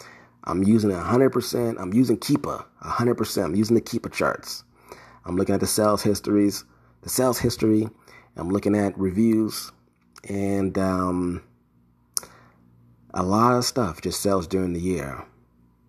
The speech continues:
But, you know, you have to have stock, obviously. So, so Q four is not one of, one of the, um, one of the,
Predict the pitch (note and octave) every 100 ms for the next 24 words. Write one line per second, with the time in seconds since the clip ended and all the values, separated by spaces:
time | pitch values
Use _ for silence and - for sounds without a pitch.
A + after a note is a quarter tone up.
0 | - - - C#3+ E2 E2+ F#2+ F#2 F#2 E2+
1 | E2 - G#2+ F2 - F2 E2 D#2+ D#2 D2
2 | F#2+ _ - - - - - - - -
3 | - D3+ C#3+ A#2+ - - D3 A#2+ - F#3
4 | F3+ F#3 D#3 G#2 A2+ B2 F#2 - _ _
5 | _ _ - - _ _ _ _ - -
6 | F#2 F2+ - - A2+ A#2 E3 D3+ A2+ C#3+
7 | D#3 B2+ A#2 G#2+ G#2 A2 G#2 - G#1 G1+
8 | G1+ G1+ D#2 - _ _ - G#2 B2+ A#2
9 | G#2+ G#2 G2 F#2+